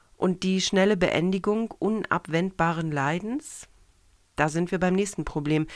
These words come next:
nämlich den immensen Kosten, die ein solcher Quasitoter verursacht, wollte man ihn bis zur definitiven Abschaltung aller Geräte mit hochwirksamen Schmerzmitteln, oft Morphinen, rund um die Uhr versorgen.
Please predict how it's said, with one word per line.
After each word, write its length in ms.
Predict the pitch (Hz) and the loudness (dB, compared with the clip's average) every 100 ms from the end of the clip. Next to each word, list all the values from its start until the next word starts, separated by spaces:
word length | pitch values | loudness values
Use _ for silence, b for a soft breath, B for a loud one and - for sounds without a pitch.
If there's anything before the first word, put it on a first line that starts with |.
| B - | B 2
nämlich 320 | 190 165 151 | 4 4 0
den 140 | 147 | -4
immensen 680 | - 170 190 226 202 165 156 | -2 -2 0 0 -2 -4 -4
Kosten, 500 | - 247 - - 131 | -4 -8 -8 -6 -6
die 100 | 123 | -2
ein 160 | 135 143 | -2 -2
solcher 340 | 151 - 139 | -4 -4 -6
Quasitoter 1080 | - - 151 170 269 170 131 - 123 120 123 | -6 -2 2 2 2 0 -2 -4 -6 -4 -4
verursacht, 720 | - 135 - 143 120 120 - | -2 -2 0 -2 0 -2 -2
wollte 280 | 143 170 180 | 2 2 2
man 180 | 160 147 | 0 0
ihn 200 | 147 147 | -2 0
bis 240 | 196 - | -2 -2
zur 140 | - 139 | -4 -4
definitiven 960 | 139 190 - 170 143 - 190 170 - | -2 -4 0 0 0 -2 -4 -2 0
Abschaltung 600 | 147 - - 147 143 139 | 0 0 0 0 0 -4
aller 280 | - 160 170 | 0 2 2
Geräte 560 | 139 131 131 175 175 160 B B B | 0 -2 -2 0 0 -2 B B B
mit 260 | 143 - - | -6 -4 0
hochwirksamen 920 | 202 196 - 156 160 - 147 147 131 | 0 0 -2 0 0 0 -2 0 -4
Schmerzmitteln, 800 | - 151 196 - 165 151 147 139 - | -4 0 -2 0 -2 0 -2 -2 -2
oft 280 | 151 - | -4 0
Morphinen, 640 | 151 131 - - 196 180 147 | 0 0 -2 -2 0 2 0
rund 320 | 139 165 - | -2 -2 -2
um 140 | - | -6
die 120 | 131 123 | -6 -4
Uhr 160 | 117 | -6
versorgen. 640 | - 123 113 143 202 82 | -6 -6 -2 0 0 -4